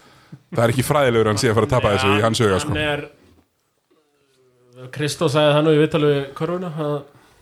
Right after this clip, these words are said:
Speaker 2: þarna í hálfleik á móti Grindavík, þá hefur bara Pavel bara farið yfir hvernig vörn eigi að spila
Speaker 1: Já.
Speaker 2: í seinni og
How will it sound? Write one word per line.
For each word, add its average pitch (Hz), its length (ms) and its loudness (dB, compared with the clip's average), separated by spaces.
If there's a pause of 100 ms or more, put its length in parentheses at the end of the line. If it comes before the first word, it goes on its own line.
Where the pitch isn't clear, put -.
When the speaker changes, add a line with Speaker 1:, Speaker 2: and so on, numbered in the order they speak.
(1400)
Speaker 2:
þarna 127 340 -2 (120)
í 139 80 2
hálfleik 151 320 2
á 170 80 -2
móti 156 220 0
Grindavík, 165 460 2 (1200)
þá 131 60 -2
hefur 127 160 0
bara 117 160 -2
Pavel 165 400 2 (920)
bara 147 160 -6
farið 170 400 0
yfir 185 320 2 (160)
hvernig 190 300 -2
vörn 180 360 0
eigi 190 220 0
að 165 80 0
spila 240 340 0 (540)
Speaker 1:
Já. 101 140 4 (500)
Speaker 2:
í 143 100 -8
seinni 220 400 2
og 151 300 4